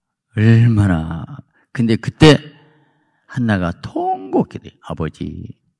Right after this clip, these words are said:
아들 주시면 하나님께 드리겠나이다." 심정을 통한 기도. 다 심정을 통한 기도. 여러분요, 하나님이 그렇게 만들어갖고 분이 낳고 장각식구를 봐야 돼. 미워서 하나님을 사랑하니까 기도의 자리로 가라고, 무릎 꿇으라고 좀.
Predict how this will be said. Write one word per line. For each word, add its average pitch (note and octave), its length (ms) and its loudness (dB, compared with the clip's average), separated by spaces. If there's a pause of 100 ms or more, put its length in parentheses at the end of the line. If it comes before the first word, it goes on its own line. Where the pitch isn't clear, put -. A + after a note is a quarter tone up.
(640)
아들 A#2 320 6
주시면 G#2+ 640 6
하나님께 A2 440 0
드리겠나이다." - 760 -8
심정을 F3 580 0
통한 B2 360 -4
기도. D#2+ 240 -8
다 - 120 -6
심정을 E3+ 460 8
통한 A#2+ 260 8
기도. E2 320 2 (1400)
여러분요, C3 460 8
하나님이 F3 560 2
그렇게 C#3 300 -2
만들어갖고 A#2+ 640 2
분이 C3+ 220 4
낳고 A2+ 380 2
장각식구를 A2 680 -2
봐야 A#2 320 4
돼. F#2 680 2 (720)
미워서 D#3 380 6
하나님을 D#3+ 300 0
사랑하니까 E3+ 840 6
기도의 F3+ 480 6
자리로 F#3+ 800 6
가라고, A2+ 760 -2
무릎 G#3 300 0
꿇으라고 B3 500 6
좀. A#2+ 540 -4